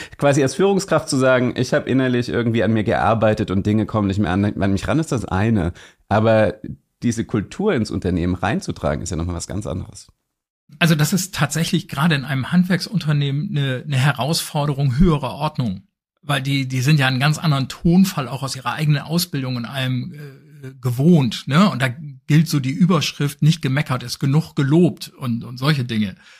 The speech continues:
Speaker 2: So, da wird dann, äh, gerade im Handwerk, da wird dann auch gerne mal rumgeschrien und „Du Arschloch“ und „Du Idiot“ und wie auch immer. Und da wird dann auch lauter. Und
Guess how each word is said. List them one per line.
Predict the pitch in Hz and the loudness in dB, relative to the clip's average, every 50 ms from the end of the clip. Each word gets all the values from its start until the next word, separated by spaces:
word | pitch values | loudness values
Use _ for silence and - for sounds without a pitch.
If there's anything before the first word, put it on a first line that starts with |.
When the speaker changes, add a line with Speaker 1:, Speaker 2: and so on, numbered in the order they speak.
| - _ _ _ _ _ _ _ _ _ _ | -20 _ _ _ _ _ _ _ _ _ _
Speaker 2:
So, | - 135 127 120 117 - - | -6 -4 -4 -4 -4 -8 -8
da | - 135 131 123 | -8 -6 -2 0
wird | 139 160 | 0 0
dann, | 156 143 151 156 147 - | 0 -2 -4 -6 -10 -10
äh, | - 160 156 | -10 -8 -6
gerade | - - 143 151 147 | -4 -2 0 0 2
im | 131 131 | 4 4
Handwerk, | 151 175 165 135 123 | 4 4 4 2 -2
da | - 120 117 | -4 -6 -6
wird | 151 147 | -4 -4
dann | 143 143 143 147 | -4 -4 -6 -6
auch | 139 - | -6 -4
gerne | - 151 147 151 | -2 0 2 2
mal | 135 135 | 2 2
rumgeschrien | 131 151 180 175 156 151 143 - - - 151 147 143 143 143 147 | 4 6 6 6 6 6 2 0 2 2 4 4 6 4 4 2
und | - 143 139 135 131 - | 0 -2 -2 -2 -2 -2
„Du | 147 151 | -4 -2
Arschloch“ | - 143 147 147 - - 147 135 135 131 - | 0 0 0 0 2 2 2 2 0 0 -2
und | 170 143 120 | -4 -6 -4
„Du | 143 156 | -2 -2
Idiot“ | 139 131 139 135 131 139 147 143 143 143 143 123 | 0 0 0 2 2 2 2 2 2 2 0 -2
und | 127 139 | -6 -6
wie | 131 135 | -4 -4
auch | 127 127 139 | -6 -4 -4
immer. | 143 135 127 | -2 -2 -2
Und | 131 127 | -2 -4
da | 123 120 | -6 -6
wird | 156 151 | -4 -4
dann | 139 127 127 123 | -4 -4 -4 -6
auch | 123 123 | -4 -2
lauter. | 135 131 139 160 160 139 - - 135 131 127 127 - - - - _ _ _ _ _ _ _ _ _ _ _ _ _ _ _ _ _ _ | -2 0 0 0 0 -2 -2 -2 -2 -2 -2 -4 -6 -10 -18 -20 _ _ _ _ _ _ _ _ _ _ _ _ _ _ _ _ _ _
Und | - 147 135 123 | 0 0 0 0